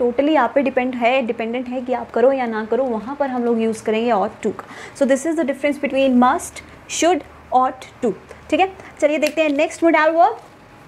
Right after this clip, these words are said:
अब next modal verb है used to and dare। Used to and dare।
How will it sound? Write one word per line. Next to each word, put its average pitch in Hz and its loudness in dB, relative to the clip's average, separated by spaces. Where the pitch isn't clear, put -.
अब 320 2
next 349 -2
modal 302 2
verb 285 2
है 262 -2
used 330 -4
to 349 6
and 262 2
dare। 233 0
Used 330 4
to 285 4
and 247 -2
dare। 220 -2